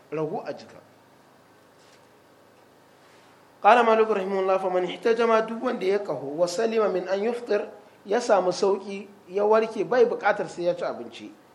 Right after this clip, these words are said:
Hatta yumsi, har yamma ta yi, fala ara alaihi shay'a, ba na ganin akwai wani abu a kansa, wa laysa alaihi qada'u dhalika al-yawm, babu cewar wai ya rama azumin wannan yinin."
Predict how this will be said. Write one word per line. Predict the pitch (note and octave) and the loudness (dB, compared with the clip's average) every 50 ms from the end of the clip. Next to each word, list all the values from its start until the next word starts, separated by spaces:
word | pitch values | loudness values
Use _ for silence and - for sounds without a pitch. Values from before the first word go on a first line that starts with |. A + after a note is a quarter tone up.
| _ _ _ - | _ _ _ -2
Hatta | - F#3 F#3 F#3 G#3+ G3 G3 | -2 -2 2 4 4 6 6
yumsi, | A3 B3 B3 A3 - - A3+ A3+ A#3 A#3+ | 6 4 2 0 -4 -6 -8 -8 -6 -2
har | F#3+ G3+ A3 A3 | 0 2 2 2
yamma | A3+ A#3 A#3 A#3 A#3 G#3 G#3 G#3+ A3+ A3 | 2 0 0 -2 0 2 4 2 2 2
ta | - F#3 | 0 -4
yi, | F3+ G#3+ B3 C#4+ B3+ - - - - - - - _ _ _ _ _ - | -4 -4 -4 -6 -8 -10 -14 -20 -20 -20 -20 -20 _ _ _ _ _ -8
fala | - E3+ F3+ G3 G#3+ | -2 2 4 6 6
ara | A#3+ G3+ G3 F#3 F#3+ F#3+ G3 F3 | 6 6 6 6 6 6 4 4
alaihi | F#3 F#3 F3+ E3 - | 2 0 -2 -2 -4
shay'a, | - F#3 G3 F#3 E3+ - | -6 -4 0 2 2 2
ba | A3 B3 B3 | 2 0 -2
na | A3 F#3 | 0 0
ganin | F3+ F#3+ G3+ F#3+ | 0 0 0 0
akwai | D#3 - - G3 G3 | -4 -4 -4 -2 0
wani | F#3+ F#3+ G#3+ | 0 0 0
abu | F3+ D#3 D3 | -2 -4 -6
a | - B2 | -6 -6
kansa, | - - F3 D#3 - D3+ D3+ D#3 D#3 D#3 - - - - | -4 -4 -4 -4 -2 -2 -2 -2 -2 -4 -10 -16 -16 -8
wa | G#2+ B2+ D3+ | -4 -2 0
laysa | F3 F#3 F#3 - - C#3 | 0 0 0 0 -2 -2
alaihi | D3 E3+ F3+ F3+ E3+ - | 0 0 0 -2 -2 -4
qada'u | C#3+ D3 D3 F3 F3+ F#3+ E3+ E3 D#3+ D#3+ | -4 -2 0 2 2 2 0 -2 -4 -2
dhalika | D#3+ D#3+ D#3 D3+ D#3 C#3+ | -2 -2 -2 -4 -6 -8
al-yawm, | C3 D3 E3 E3 D#3+ D#3 D#3+ - - - - - - | -4 0 0 2 2 0 -2 -6 -12 -18 -20 -20 -20
babu | B2+ C3 D#3+ F3 F3+ F3+ E3+ D#3 C#3 - | -2 2 6 8 8 8 8 6 0 -4
cewar | - F3+ E3+ E3 D#3 D#3 | -4 -4 -2 0 0 0
wai | E3+ F3+ F3 E3+ | 0 0 0 0
ya | D#3 D3 | 0 2
rama | D#3 E3 E3 E3 C#3 - | 2 2 2 0 -2 -2
azumin | - E3+ D#3 C3+ D3 D3+ D3+ D3+ | -2 -4 -4 -4 -6 -6 -6 -6
wannan | D3 C3+ B2 A#2+ A#2+ A#2+ A#2+ | -6 -6 -6 -8 -10 -12 -14
yinin." | A#2+ A#2 A2 | -14 -16 -18